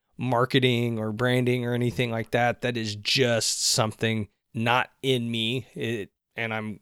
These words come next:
completely fine with that. And the Cyber Dot now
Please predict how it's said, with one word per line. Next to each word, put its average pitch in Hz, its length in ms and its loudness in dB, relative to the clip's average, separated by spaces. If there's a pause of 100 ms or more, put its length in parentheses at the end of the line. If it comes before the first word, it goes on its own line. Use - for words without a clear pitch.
(140)
completely 131 540 2
fine 143 360 4
with 101 180 -8
that. 110 300 -2 (600)
And 127 520 6
the 135 140 0
Cyber 160 460 6
Dot 139 320 6
now 127 500 2